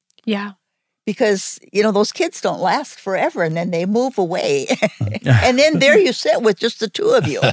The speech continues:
Speaker 3: Yeah.
Speaker 1: I was gonna say, I feel like you see that a lot, Ryan, with work, and that's such a great point for people moving into that season of retirement or a retired life. You should speak a little bit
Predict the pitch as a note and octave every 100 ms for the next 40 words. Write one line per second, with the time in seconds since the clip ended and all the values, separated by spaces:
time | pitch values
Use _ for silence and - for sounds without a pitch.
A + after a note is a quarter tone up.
0 | - A#2 A#2 A2+ G#2 G2+ - - B3+ A#3
1 | C4 C4 A#3 A3 - E4 D#4 A#3+ A#3 -
2 | A#3+ G#3 G3+ G3 F3+ G3 F#3+ - G3+ G3
3 | G3 F#3 F#3 G3 G3+ G#3+ - G#3 G3+ G#3+
4 | - G3 F#3+ A3 G#3 G3 - G3+ G3 G3+
5 | - F#3 - G3+ G3+ G3+ G3 G3 F#3+ G3
6 | F3+ E3 F#3+ G#3+ A3 G3 F3 F3+ - F#3
7 | F3+ G3 G3 F#3+ F#3 A3 G#3+ G#3+ F#3+ F#3+
8 | A3 G3 F#3 A3 A3 A#3+ A3 - G3+ -
9 | A#3+ A3+ G#3+ G#3+ G#3+